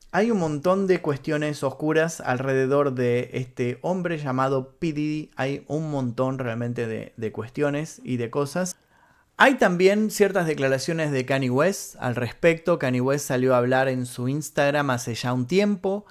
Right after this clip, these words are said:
Después hay, hay una muerte muy extraña de una expareja de P. Diddy, también en una situación bastante confusa.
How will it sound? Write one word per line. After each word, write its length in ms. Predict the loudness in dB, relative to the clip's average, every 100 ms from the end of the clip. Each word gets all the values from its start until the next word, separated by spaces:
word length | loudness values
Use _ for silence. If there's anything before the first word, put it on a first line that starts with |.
| -20 -20 -20 -20
Después 580 | -2 -2 2 4 4 0
hay, 640 | 0 2 4 2 2 2 2
hay 200 | 2 2
una 120 | 0
muerte 320 | 0 0 0
muy 200 | -2 0
extraña 600 | -2 -4 2 2 2 0
de 100 | 2
una 240 | 2 2 0
expareja 640 | -2 0 0 2 -2 -2
de 140 | -2
P. 120 | -2 -2
Diddy, 360 | -2 -2 -4
también 400 | -2 -2 -2 -2
en 60 | -2
una 160 | -4
situación 540 | -6 -6 -6 -2 -2 -2
bastante 540 | -4 -4 -4 -2 -4
confusa. 920 | -2 -2 -2 -2 -2 0 0 -2 -2